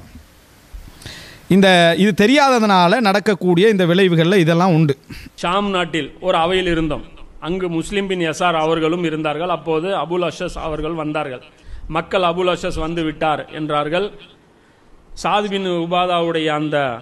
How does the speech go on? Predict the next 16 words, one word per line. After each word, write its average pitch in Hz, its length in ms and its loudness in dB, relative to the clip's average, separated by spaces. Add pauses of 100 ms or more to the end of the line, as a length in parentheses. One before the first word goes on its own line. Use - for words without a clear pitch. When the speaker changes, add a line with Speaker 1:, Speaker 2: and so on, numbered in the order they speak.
(380)
Speaker 2:
அந்த 156 200 -6
ஹதீஸை, 160 440 -4 (340)
உபாதா 196 440 2
பின் 180 240 -4
சாமித் 185 320 -2
அவர்களுடைய 165 440 2
அந்த 151 100 -4
ஹதீஸை 160 220 -6
எங்களுக்கு 160 340 -4
சொல்லுங்க" 160 280 -6
அப்படின்னு 147 220 -8
சொல்லிட்டு 147 240 -12
அந்த 170 400 -4
ஒரு 151 240 -8
தாபியின்ட்ட 175 520 -2
கேட்குறாரு. 156 320 2